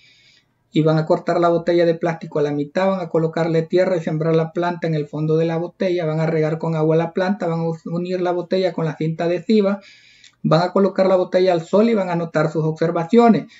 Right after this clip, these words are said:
Pero vienen unas preguntas, dice, ¿qué es la transpiración? La transpiración es la evaporación del agua en la superficie de los organismos que viven en tierra firme.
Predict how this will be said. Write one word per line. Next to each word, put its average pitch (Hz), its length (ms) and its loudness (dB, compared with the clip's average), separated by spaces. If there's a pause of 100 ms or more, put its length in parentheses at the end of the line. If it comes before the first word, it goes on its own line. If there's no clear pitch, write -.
(200)
Pero 196 160 4
vienen 170 280 2
unas 156 220 -2
preguntas, 208 540 4
dice, 156 320 -4
¿qué 233 140 6
es 233 100 4
la 233 160 2
transpiración? 196 880 0 (580)
La 175 120 0
transpiración 214 640 2
es 233 80 4
la 226 100 2
evaporación 196 600 2
del 190 160 0
agua 202 220 2
en 202 60 2
la 180 60 -2
superficie 175 600 -2
de 180 80 -2
los 170 120 -4
organismos 180 640 -4
que 175 100 -2
viven 170 400 -2
en 151 200 -8
tierra 147 320 -4
firme. 214 480 0